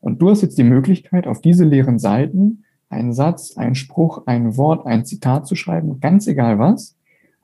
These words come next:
Und das, was du dort vorne reinschreibst, wäre in allen Büchern auf der Welt für alle Menschen sichtbar. Ganz egal, welches Buch sie in der Hand haben.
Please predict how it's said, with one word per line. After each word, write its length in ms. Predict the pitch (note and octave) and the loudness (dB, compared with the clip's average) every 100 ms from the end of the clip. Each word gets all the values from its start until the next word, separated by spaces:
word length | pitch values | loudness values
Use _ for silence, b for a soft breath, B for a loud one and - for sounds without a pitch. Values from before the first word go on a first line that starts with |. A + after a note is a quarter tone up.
| - | -8
Und 160 | A2 | -4
das, 220 | C3+ - - | -2 -2 -2
was 160 | D3 | -6
du 80 | D3+ | -4
dort 200 | C#3+ C3+ | -2 -2
vorne 360 | C3+ A#2+ A#2 G2 | -2 -2 -2 -2
reinschreibst, 840 | F#2+ A#2 - F3 G3 A#3 - _ _ _ _ _ | 0 0 -2 0 0 0 -6 _ _ _ _ _
wäre 400 | - B2+ B2+ A#2+ | -8 -2 0 0
in 240 | B2 - - | -2 -4 -6
allen 520 | - C#3 F3+ G3+ E3 | -2 2 6 6 4
Büchern 420 | C#3+ D#3+ E3+ G3 | 2 0 2 0
auf 180 | G#3+ F3+ | -2 -4
der 200 | - F3+ | -4 -2
Welt 340 | F#3 G3+ - - _ | 0 0 -2 -10 _
für 240 | - - _ | -14 -14 _
alle 380 | - B2+ D#3+ E3+ | -4 2 4 4
Menschen 440 | C#3 A2 C3+ C#3 B2+ | 4 2 0 -2 -2
sichtbar. 600 | A2+ G#2+ - - - - _ _ | -2 -4 -8 -8 -8 -14 _ _
Ganz 400 | - B2 F3 - - | -2 2 2 0 -4
egal, 600 | - A#2 A#2 C3 C3+ C3+ - - | -4 -2 0 2 0 -4 -14 -8
welches 300 | A#2 C3+ - | -6 -6 -6
Buch 220 | B2 A#2 | -4 -4
sie 140 | - | -2
in 60 | A2+ | 0
der 140 | G#2+ | 0
Hand 240 | G2 F#2 - | 0 -2 -4
haben. 360 | F2 F#2+ - | -8 -8 -12